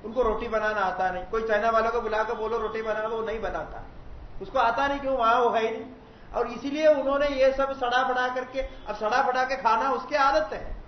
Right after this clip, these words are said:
वो सारे जानवरों को खाते हैं, जो, आ, क्या क्या जानवर नाम बोलेगा तो भी वो बोल नहीं सकते, ऐसे सबको खाते हैं,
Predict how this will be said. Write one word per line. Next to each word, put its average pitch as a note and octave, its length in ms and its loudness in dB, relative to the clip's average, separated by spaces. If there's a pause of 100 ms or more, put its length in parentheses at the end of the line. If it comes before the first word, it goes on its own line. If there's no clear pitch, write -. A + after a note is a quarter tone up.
(340)
वो B3 100 -2
सारे A#3+ 500 4
जानवरों C4 440 2
को C4+ 100 -4
खाते G3 360 -2
हैं, B2 120 -16 (1000)
जो, A#3 220 -8 (200)
आ, F#3 100 6
क्या F#3+ 260 0
क्या A#3 180 2
जानवर A3+ 420 2
नाम A3+ 280 0
बोलेगा A#3 380 0
तो A#3+ 180 -4
भी B3 140 -8
वो A3+ 160 -4
बोल G3+ 260 -2
नहीं G3+ 100 -6
सकते, G#3+ 280 -10
ऐसे G#3 420 -4
सबको A#3+ 360 -4
खाते - 340 -6
हैं, - 280 -10